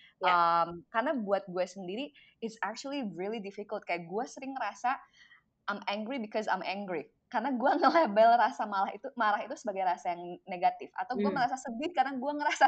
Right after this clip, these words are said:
Speaker 2: <laughs> sedih. Jadi kayak ada inception of emotion. So, what was your process to, like, embrace the emotion? Uh,
Speaker 1: Hmm.
Speaker 2: karena kan emosi tetap exist and, and, and be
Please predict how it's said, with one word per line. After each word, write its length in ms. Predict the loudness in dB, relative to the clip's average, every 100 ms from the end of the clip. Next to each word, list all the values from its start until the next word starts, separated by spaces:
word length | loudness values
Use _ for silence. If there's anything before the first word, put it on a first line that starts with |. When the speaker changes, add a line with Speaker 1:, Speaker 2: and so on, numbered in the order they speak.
| 4
Speaker 2:
<laughs> 60 |
sedih. 280 | 0 2 2 0 -10
Jadi 280 | -6 -2 -2
kayak 320 | 4 4 4
ada 60 | 0
inception 560 | -6 -2 -4 -4 -4
of 160 | -4 -4
emotion. 560 | -6 -8 -8 -8 -10 -10 -16 -20 -20 -20
So, 160 | 0 6 6 6 -8 0
what 160 | 2 4
was 240 | 2 2
your 80 | 2
process 640 | 2 0 2 0 0 -2 -14 _ -6
to, 80 | -4 -2 -4 -4
like, 240 | 2 2 2 -4
embrace 640 | -4 -2 2 2 2 0
the 160 | -2 -2
emotion? 720 | -4 -6 -6 -2 -2 -2 -8 _ _
Uh, 220 | 2 4 4
Speaker 1:
Hmm. 100 | 0
Speaker 2:
karena 200 | -4 -4 -4
kan 140 | -4
emosi 320 | -4 -2 -2 -4
tetap 300 | -8 -8 -6
exist 460 | -10 -4 -4 -4 -16 _ -4
and, 320 | -4 -4 -8 -6
and, 420 | -6 -6 -10 -12 -6
and 240 | -6 -4
be 160 | -8